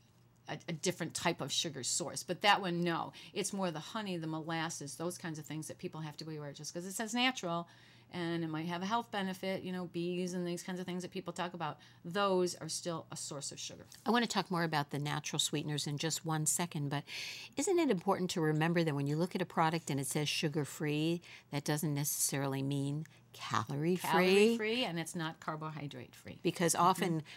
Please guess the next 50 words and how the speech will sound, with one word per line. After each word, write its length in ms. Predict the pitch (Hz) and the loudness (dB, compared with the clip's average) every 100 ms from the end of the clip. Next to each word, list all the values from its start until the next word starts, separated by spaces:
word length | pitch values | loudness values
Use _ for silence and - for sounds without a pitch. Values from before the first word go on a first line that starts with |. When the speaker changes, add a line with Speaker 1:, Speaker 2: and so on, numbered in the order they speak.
| - | -2
Speaker 2:
I 80 | 160 | 2
know 160 | 165 160 | 4 4
these 320 | 156 147 - | 2 0 0
sugar-free 640 | - 180 175 156 - 147 - | 2 4 4 2 0 -2 -2
cookies 560 | - 202 196 180 165 | -2 2 4 4 4
or 80 | 139 | 0
candies 600 | - 185 175 170 165 160 | 0 0 2 4 4 4
or 80 | 151 | 2
what 180 | 143 147 | 2 2
have 260 | 165 160 156 | 4 4 4
you, 140 | 147 | 2
and 100 | 143 | 0
you 80 | 143 | -2
think, 240 | 170 156 - | -4 -2 0
"Oh, 160 | 240 - | 0 -2
sugar-free." 760 | - 170 170 - 226 202 165 - - - _ _ - | -4 0 -2 -2 0 2 0 -4 -18 -20 _ _ 2
Basically, 800 | 165 196 190 185 - 156 151 151 - - | 8 10 10 4 2 2 2 0 -6 -6
so 220 | - 202 | 2 4
it's 180 | 202 - | 4 2
not, 220 | 226 247 - | 2 0 0
I 40 | |
mean, 220 | 196 190 | 2 4
that's 220 | 185 175 - | 4 2 0
the 60 | |
whole 120 | 185 | 2
idea 340 | 196 180 175 170 | 2 4 4 4
of 120 | 160 | 2
it 80 | 151 | -2
being 160 | 160 | -2
sugar-free 600 | 147 - 185 170 - 160 | -2 0 0 0 0 0
and 160 | 151 151 | 0 0
therefore 440 | 156 156 - 151 | 0 0 0 0
a 80 | 131 | 0
weight 360 | 135 151 185 - | 0 0 0 -2
control 380 | 160 147 151 135 | -6 -4 -4 -4
product. 480 | - 143 131 131 - - - - | 0 0 0 -4 -14 -20 -6 -2
It 140 | 185 | 0
isn't 240 | 185 175 | 0 0
always. 680 | - 160 160 135 123 120 139 101 | 2 4 4 2 0 0 0 -2
Speaker 1:
Right. 240 | - - - - | -6 -14 -16 -8
If 180 | - 220 | -6 -2
people 300 | - 269 240 | -2 0 0
looked 200 | 214 - | 0 0
on 140 | 208 185 | 0 0
the 80 | |
label, 580 | 156 165 175 208 240 254 | -2 2 2 2 2 0
and 220 | 214 175 | 0 -2
so 240 | 170 190 180 | -2 0 0
they 160 | 175 | 0
could, 300 | 170 - 175 | 0 -2 -6